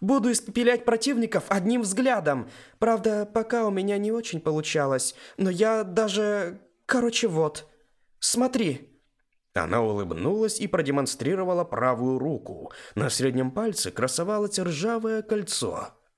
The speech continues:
«Круто, правда? Ну же, скажи, что я молодец!» «Аня, ты просто нечто! Молодец!» Похвалил я ее, искренне улыбаясь.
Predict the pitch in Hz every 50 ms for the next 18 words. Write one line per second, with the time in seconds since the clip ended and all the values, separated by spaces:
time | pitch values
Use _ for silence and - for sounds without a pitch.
0 | _ _ _ _ _ - _ - 254 254 233 - 214 185 - 233 269 294 254 208
1 | 208 175 151 135 - - - - _ _ _ _ - - 269 269 269 254 220 220
2 | 220 - - 262 254 269 302 277 - 285 277 262 240 233 240 240 233 196 220 208
3 | 190 - - - - - _ _ _ _ _ _ _ _ _ _ _ _ _ -
4 | 110 117 127 123 117 104 87 82 78 76 76 - - - - - - _ _ -
5 | 123 120 120 - 170 185 202 196 - - 214 214 214 226 254 269 240 151 - -
6 | - - 104 87 - - - - - - - - 165 165 202 226 240 240 196 202
7 | 254 277 240 151 - - - - - - - _ _ _ _ _ _ _ - 123
8 | - - 107 95 87 95 120 113 98 90 90 87 85 82 78 80 82 101 123 -
9 | - 170 175 160 - - 156 160 160 151 151 - 156 131 127 123 107 101 101 82
10 | - - - - - - - - -